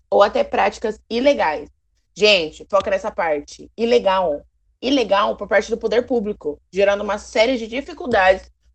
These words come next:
com a arrecadação, o que nos fada ao fracasso. É um puta problema devido ao fato de que a guerra fiscal tomou proporções nunca vistas. E com ela, não só teve a di-, diminuição barra isenção de impostos,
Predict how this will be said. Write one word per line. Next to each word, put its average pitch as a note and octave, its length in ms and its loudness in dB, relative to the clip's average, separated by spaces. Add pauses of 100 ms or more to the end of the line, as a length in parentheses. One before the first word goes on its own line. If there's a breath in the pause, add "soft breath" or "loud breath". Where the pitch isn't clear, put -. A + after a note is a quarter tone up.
com F#3 160 -4
a F#3 40 4
arrecadação, C4 800 -2
o F#3+ 80 -8
que B3+ 100 -4
nos C#4 200 -4
fada G#3 240 2
ao - 40 -10
fracasso. A3+ 500 -6 (800)
É G#3 60 -2
um A#3+ 240 0 (100)
puta E4+ 400 4
problema G#3 560 4
devido G3+ 260 -8
ao G#3 60 -2
fato G3 300 -4
de F#3 100 -18
que A3 120 -4
a G3 60 -2
guerra G3+ 180 -2
fiscal G3 340 -6
tomou G#3+ 220 -4
proporções G#3+ 640 -6 (120)
nunca C#4 540 -4
vistas. F3+ 540 -10 (400)
E G#3+ 80 -10
com B3 240 -4
ela, G3+ 400 0
não G#3+ 180 -4
só C#4 140 0
teve A3+ 180 0
a G#3+ 60 0
di-, G#3+ 260 -8 (140)
diminuição B3 720 -2
barra G3 160 -2
isenção G#3+ 540 -4
de G3 80 -12
impostos, E3+ 580 2